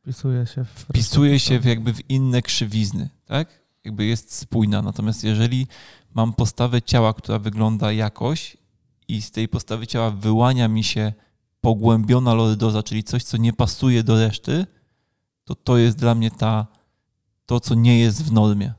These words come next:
Speaker 2: Natomiast ktoś może mieć bardzo głęboką lordozę, natomiast jak oglądam całą tą postawę ciała, to dochodzę do wniosku, że jest to norma dla tego pacjenta.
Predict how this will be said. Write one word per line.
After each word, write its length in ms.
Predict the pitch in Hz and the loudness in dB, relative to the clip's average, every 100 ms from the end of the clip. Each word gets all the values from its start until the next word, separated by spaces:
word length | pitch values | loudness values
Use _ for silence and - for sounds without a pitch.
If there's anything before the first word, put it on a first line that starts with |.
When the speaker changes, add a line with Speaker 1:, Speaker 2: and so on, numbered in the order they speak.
| _ _ _ _ _ _ _ _ _ _ _ | _ _ _ _ _ _ _ _ _ _ _
Speaker 2:
Natomiast 360 | - 107 117 107 | -8 -2 -2 -2
ktoś 280 | - 135 - | -2 -2 0
może 200 | 123 123 | -2 -2
mieć 180 | 120 107 | -2 -4
bardzo 460 | 113 135 131 120 | 0 0 2 0
głęboką 560 | 107 117 110 120 - 110 | 0 0 2 0 0 0
lordozę, 600 | 113 113 110 110 139 233 - _ _ _ _ _ _ _ _ _ _ | 2 2 0 0 -2 -4 -10 _ _ _ _ _ _ _ _ _ _
natomiast 560 | 117 - 120 110 - - | -8 -2 -2 -2 -8 -4
jak 220 | 113 - | -4 -2
oglądam 480 | 107 120 139 131 113 | -2 2 4 4 2
całą 240 | 107 113 | 2 0
tą 160 | 107 113 | 0 -2
postawę 400 | - 117 117 110 | -4 -4 -4 -4
ciała, 420 | - 113 151 262 - | -2 -2 -2 -4 -10
to 140 | - - - - | -10 -10 -10 -6
dochodzę 360 | 117 120 120 | -4 -2 0
do 120 | 120 113 | 0 2
wniosku, 540 | 117 117 - 165 170 - | 2 0 -2 -4 -4 -12
że 220 | 120 117 | -10 -4
jest 320 | 123 135 - | -4 -4 -6
to 100 | - | -6
norma 460 | 120 120 135 131 131 | -2 4 6 6 2
dla 140 | 120 | 0
tego 240 | 117 120 117 | -2 -2 -2
pacjenta. 540 | 120 - 110 107 135 | -4 -2 -4 -4 -8